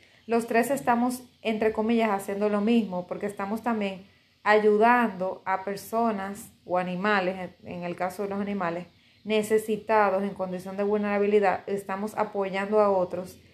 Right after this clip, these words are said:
pero cada quien como de una sección diferente. Yo ayudo a personas que necesitan conocer su propósito de vida, que se sienten perdidos, que tienen un trabajo y no lo soportan, o que estudiaron una carrera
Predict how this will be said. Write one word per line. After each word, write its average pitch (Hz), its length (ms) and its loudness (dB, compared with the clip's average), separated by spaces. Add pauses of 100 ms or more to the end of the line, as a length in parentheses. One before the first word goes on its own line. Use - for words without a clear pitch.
(200)
pero 220 200 6
cada 220 220 8
quien 233 220 0
como 208 200 -4
de 196 80 -4
una 202 200 -4
sección 202 400 -8
diferente. 202 640 -2 (1040)
Yo 208 180 4
ayudo 233 300 4
a 240 60 -2
personas 240 640 0 (120)
que 180 220 -6
necesitan 208 880 -4 (440)
conocer 202 420 0
su 214 140 0
propósito 202 540 0
de 196 120 -2
vida, 233 380 4
que 233 100 -4
se 196 100 -6
sienten 202 400 -6
perdidos, 220 920 2 (340)
que 202 100 -4
tienen 214 240 2
un 220 140 -2
trabajo 202 380 2
y 202 40 0
no 196 100 -6
lo 190 100 -4
soportan, 208 960 0
o 190 140 -8
que 190 80 -6
estudiaron 196 500 0
una 202 180 -2
carrera 202 680 0